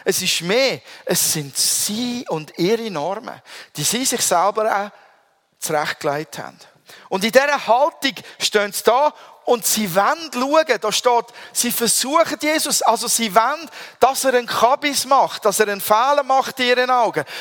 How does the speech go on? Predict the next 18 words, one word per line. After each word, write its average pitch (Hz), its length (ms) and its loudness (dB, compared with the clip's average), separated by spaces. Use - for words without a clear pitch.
Und 202 100 0
wenn 233 160 4
er 240 80 0
einen 233 160 0
Fehler 269 460 2
macht, 262 280 2
wenn 214 120 0
er - 20 2
es - 80 -2
nicht 247 180 -2
genau 254 480 2
so 285 200 2
macht, 262 320 -2
wie 262 40 -8
sie 226 120 -6
es 220 160 -4
wollen 214 260 0
haben, 254 320 4